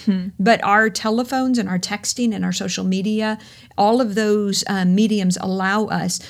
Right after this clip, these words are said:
Speaker 2: to go to a person before we go to the one
Speaker 1: Hmm.
Speaker 2: who is the comforter of our souls.
Speaker 1: Hmm.
Speaker 2: So that dependency on God, you seek comfort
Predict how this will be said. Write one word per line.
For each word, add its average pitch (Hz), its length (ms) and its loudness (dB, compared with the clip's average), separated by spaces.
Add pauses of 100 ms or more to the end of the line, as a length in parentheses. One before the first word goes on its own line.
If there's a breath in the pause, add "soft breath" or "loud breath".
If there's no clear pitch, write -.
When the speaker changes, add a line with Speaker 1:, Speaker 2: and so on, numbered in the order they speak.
(140 loud breath)
Speaker 2:
to 233 100 2
go 202 180 0
to 196 140 -4
a 190 60 -4
person 190 480 -4
before 180 320 -2
we 185 100 0
go 180 240 0
to 180 360 -2
the 190 180 -2
one 190 540 0 (100)
Speaker 1:
Hmm. 202 80 -2 (100)
Speaker 2:
who 233 240 2
is 214 300 0
the 196 140 -2
comforter 180 440 -4
of 165 220 -4
our 170 240 -4
souls. - 480 -4 (140 loud breath)
Speaker 1:
Hmm. 208 140 -4
Speaker 2:
So 233 120 2
that 202 200 2
dependency 233 640 4
on 185 200 4
God, 170 340 0
you 208 140 2
seek - 300 0
comfort 208 560 -4